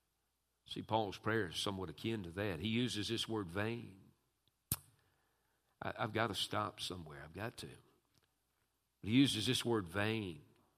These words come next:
He did not want to run in vain, neither labor in vain. This word vain was used by a weaver to speak of a piece of work that he'd put together in a piece of cloth that wasn't fit to sell. Wasn't fit to sell.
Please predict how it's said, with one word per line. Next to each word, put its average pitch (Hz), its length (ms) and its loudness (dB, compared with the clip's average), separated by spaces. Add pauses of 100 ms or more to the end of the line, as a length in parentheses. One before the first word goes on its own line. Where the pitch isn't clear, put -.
(120)
He 117 80 -2
did 113 160 0
not 117 180 0
want 113 200 -6
to 104 80 -4
run 110 280 0
in 98 100 -4
vain, 87 280 -6
neither 92 220 -4
labor 101 360 2
in 87 80 -2
vain. 107 300 2
This 113 180 -4
word 113 200 2
vain 113 440 4 (420)
was - 100 -2
used 127 280 4
by 113 120 4
a 98 80 2
weaver 101 440 2
to 92 140 -12
speak - 320 -2
of 98 80 -4
a 90 100 -6
piece - 320 0
of 90 240 -4 (340)
work 147 320 8
that 95 120 -2
he'd 98 140 -2
put 139 140 4
together 123 300 0
in 101 80 -2
a 90 40 -8
piece 131 220 2
of - 60 -6
cloth 151 320 -2
that - 100 -8
wasn't 123 240 -2
fit 143 220 -2
to - 60 -2
sell. 104 520 -6 (1120)
Wasn't 98 240 -4
fit 104 160 -6
to - 80 -8
sell. 87 440 -8